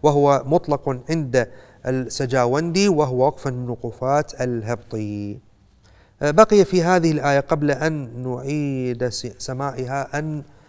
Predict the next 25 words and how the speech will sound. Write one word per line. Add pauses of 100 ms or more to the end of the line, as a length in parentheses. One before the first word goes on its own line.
(200)
آه،
أن
نبين (520)
أن،
آه،
هذا
ال-،
ال-،
الميم (360)
فوق
كلمة
مثل
الثانية. (960)
انظر
إلى
كلمة
ميم (920)
هنا،
هذه
الميم (800)
يسمى
ضبط
ولا
يسمى (240)
رسم،